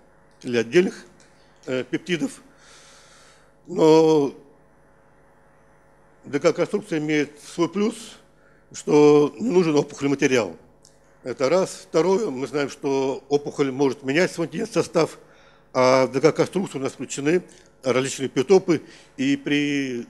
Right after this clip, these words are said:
смене антигенного профиля опухоли мы, соответственно, стимулируем против, ответ против всех эпитопов. Ну и следующий этап работы, э, мы пытались сделать, э, Д Н К конструкцию,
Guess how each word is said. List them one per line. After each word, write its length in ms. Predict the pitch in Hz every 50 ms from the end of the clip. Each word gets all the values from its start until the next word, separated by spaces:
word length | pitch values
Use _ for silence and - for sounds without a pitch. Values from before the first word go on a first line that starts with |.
| -
смене 400 | - - 143 147 151 147 135 135 135
антигенного 540 | - - 156 135 139 135 127 131 127 123 113
профиля 480 | - 170 160 - - 127 120 120 110 - - -
опухоли 480 | 226 262 170 175 - 170 170 175 156 - - - - - - - - - - - _ _
мы, 120 | - 131 113
соответственно, 880 | - 139 127 - 151 156 151 - - 139 139 127 127 123 120 113 110 101 - - _ _ - - - - _ _ _ _ _ _ - _ _ _ -
стимулируем 380 | - - 135 135 147 156 147
против, 440 | - 139 - - - 131 127 131 131 - - - -
ответ 340 | 127 127 127 - 180 180 180 - - -
против 200 | - 135 - -
всех 240 | - - 151 - -
эпитопов. 500 | 120 - 143 - - 127 98 104 95 - - - - _ _ _ _ _ - - - - - - - - - - - - - _ _ -
Ну 120 | - -
и 340 | - - - 185 156 147 - - -
следующий 260 | - - 196 185 -
этап 160 | 190 156 -
работы, 500 | 165 175 165 185 302 - - 185 170 - - - - _ _ _ _ _ _ _ _ _ -
э, 460 | 135 135 135 135 135 131 127 123 120 113 - - _ _
мы 180 | - 135 175 160
пытались 540 | - - - 139 - - 170 156 151 143 127
сделать, 520 | 120 131 160 160 156 147 156 - - - -
э, 400 | 135 127 131 131 127 123 120 110 - - 147
Д 80 | 139 139
Н 60 | 123
К 120 | 147 135
конструкцию, 720 | - - 147 127 - 190 220 - - - 202 180 165 151